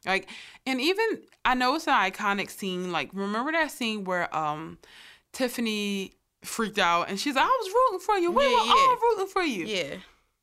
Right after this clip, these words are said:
Speaker 1: Honestly, Tiffany ain't do shit wrong.
Speaker 2: She didn't. And you know that there's an article, like, Tiffany was talking about, like, you know, what happened and stuff like that.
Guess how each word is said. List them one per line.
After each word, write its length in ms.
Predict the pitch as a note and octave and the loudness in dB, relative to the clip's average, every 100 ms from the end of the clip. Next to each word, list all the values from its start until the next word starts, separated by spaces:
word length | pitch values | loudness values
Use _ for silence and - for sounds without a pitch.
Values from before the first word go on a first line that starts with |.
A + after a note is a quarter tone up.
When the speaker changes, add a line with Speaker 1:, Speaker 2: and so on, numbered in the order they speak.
| _ _ _ _ _ | _ _ _ _ _
Speaker 1:
Honestly, 400 | A3 C#4+ G#4+ - A#4 A4 C5 - _ _ _ G#3 | -4 -2 -2 0 0 -2 -8 -20 _ _ _ -12
Tiffany 360 | - F4 A4 G4 | -6 -4 -2 0
ain't 120 | C#4+ | 0
do 120 | B3+ | -2
shit 160 | B3 G#3 | -4 0
wrong. 320 | A3 F#3+ - - - | 0 0 -2 -16 -10
Speaker 2:
She 200 | - F4 | 0 2
didn't. 420 | D#4+ F4+ E4 - | 4 4 2 4
And 120 | F#4+ | 2
you 140 | C#4 E4+ | 4 4
know 160 | E4 | 4
that 200 | E4 C4+ | 2 0
there's 200 | G3 F3+ | 0 0
an 80 | A#3+ | 2
article, 540 | - G3+ A#3 B3 A3 F#3 | 2 2 2 -2 -4 0
like, 220 | F3+ E3+ | -2 -2
Tiffany 420 | A3+ A3 G3+ F3 | -6 -8 -6 -8
was 180 | E3+ E3+ | -10 -12
talking 360 | - F#3 G3 E3+ | -8 -6 -6 -8
about, 320 | D3 C#3 D#3 | -6 -6 -4
like, 220 | D3+ - | -6 -6
you 100 | F#3 | -8
know, 140 | F3 | -8
what 160 | D#3+ D3+ | -6 -6
happened 600 | E3 D3+ E3 - - - - | -2 -4 -4 -10 -12 -14 -12
and 160 | D#3+ | -12
stuff 280 | E3 D#3+ D3 | -10 -12 -10
like 180 | D#3 D#3+ | -12 -12
that. 260 | D#3 C#3+ | -12 -12